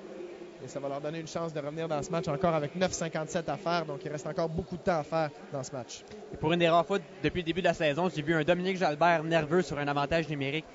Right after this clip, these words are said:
Speaker 2: Il prenait pas de très bonnes décisions. Euh, je pense que ça, il, il semblait, là, avoir de la difficulté à contrôler la rondelle aussi, mais je pense que ça a, ça a été de même pour tous les joueurs, là, présents sur le, l'avantage numérique d'Ottawa. On semble nerveux en cette fin de troisième période, là, du côté des G Gs.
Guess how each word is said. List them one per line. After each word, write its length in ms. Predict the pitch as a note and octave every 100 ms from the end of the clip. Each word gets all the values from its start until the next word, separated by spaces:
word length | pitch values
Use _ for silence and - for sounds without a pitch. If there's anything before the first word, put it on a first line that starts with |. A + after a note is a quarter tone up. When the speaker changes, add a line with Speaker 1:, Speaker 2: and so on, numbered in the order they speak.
| - -
Speaker 2:
Il 60 |
prenait 180 | D#3 D3+
pas 120 | F3+
de 80 | F3+
très 180 | E3 E3
bonnes 160 | E3 F3
décisions. 560 | E3 - C#3+ E3 F3 - - - C3
Euh, 260 | B2+ B2+
je 60 | -
pense 220 | D#3 D3+
que 200 | D3 C3+
ça, 140 | - C#3
il, 80 | - - - - - - B2 B2+ - -
il 60 |
semblait, 360 | - D3 D3 E3
là, 140 | D#3+
avoir 400 | C#3 C#3 C#3+ C#3+
de 60 | D3
la 60 |
difficulté 320 | D3 - F3 F3+
à 40 |
contrôler 300 | - D3 E3+
la 120 | E3+
rondelle 340 | D#3 D3+ E3+ D3+
aussi, 220 | - F3+
mais 100 | C#3+
je 60 |
pense 160 | F3 E3+
que 80 | E3
ça 140 | D#3
a, 20 | D3 - - - -
ça 100 | -
a 20 |
été 120 | D#3+ F3+
de 100 | F3+
même 220 | F3+ F#3+
pour 140 | E3+
tous 160 | A3 G3+
les 160 | F#3+
joueurs, 260 | E3 F3+ F3
là, 140 | E3+
présents 260 | D#3+ D#3+ F3
sur 140 | F3
le, 180 | D#3 D3 D3 - D3
l'avantage 480 | F3+ F3 F#3 F3
numérique 280 | E3 D#3 E3
d'Ottawa. 440 | E3 D#3+ C#3+ D3+ E3 - - -
On 80 | C#3
semble 260 | F3+ F3+ D#3
nerveux 360 | D3 G3+ F#3 A3+
en 60 | F#3
cette 160 | D3+
fin 80 | E3
de 60 | D#3
troisième 300 | D#3 D3+ D3
période, 360 | C#3 D3 D3+
là, 320 | C#3+ C#3 B2+ A#2+ - - - - -
du 60 | D#3
côté 220 | C#3 D3+
des 140 | D3
G 180 | C3 C#3
Gs. 200 | C3+